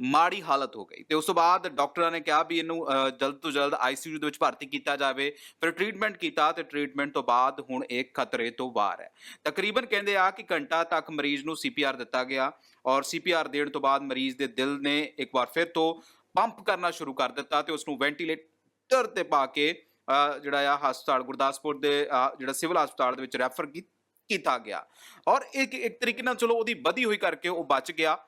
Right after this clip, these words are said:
ਪਰ ਜਦੋਂ ਵੀ ਕਿਤੇ ਤੁਹਾਡੇ ਸੱਪ ਲੜਦਾ ਆ ਤੇ ਡਾਕਟਰ ਸਾਹਿਬ ਨੇ ਦੱਸੀਆਂ ਜਿਹੜੀਆਂ ਗੱਲਾਂ ਨੇ ਉਹਨਾਂ ਤੇ ਜ਼ਰੂਰ ਧਿਆਨ ਦਿਓ,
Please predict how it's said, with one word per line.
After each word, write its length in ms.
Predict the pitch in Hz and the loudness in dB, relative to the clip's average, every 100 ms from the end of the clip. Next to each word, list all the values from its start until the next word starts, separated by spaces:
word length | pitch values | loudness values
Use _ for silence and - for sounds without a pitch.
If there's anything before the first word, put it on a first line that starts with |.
| _ _ - | _ _ 0
ਪਰ 140 | 156 | 0
ਜਦੋਂ 340 | 139 180 233 | 0 0 0
ਵੀ 120 | 220 196 | 0 -4
ਕਿਤੇ 260 | 185 175 | 0 0
ਤੁਹਾਡੇ 280 | 170 151 143 | 0 0 -2
ਸੱਪ 320 | - 151 156 | 0 -2 0
ਲੜਦਾ 360 | 156 131 135 135 | -2 0 0 0
ਆ 40 | |
ਤੇ 100 | 151 | -2
ਡਾਕਟਰ 380 | 131 131 - 196 | 0 -2 0 -2
ਸਾਹਿਬ 240 | 180 160 | 0 0
ਨੇ 60 | 170 | 0
ਦੱਸੀਆਂ 340 | 147 - 151 | -6 -2 -2
ਜਿਹੜੀਆਂ 220 | 147 147 127 | 0 -2 -2
ਗੱਲਾਂ 280 | 120 131 | -2 0
ਨੇ 80 | 135 | -2
ਉਹਨਾਂ 220 | 147 151 | -2 -2
ਤੇ 120 | 147 139 | -2 -4
ਜ਼ਰੂਰ 300 | 117 135 170 | -4 -6 -2
ਧਿਆਨ 240 | 160 131 | -2 -2
ਦਿਓ, 180 | 127 143 | -2 -4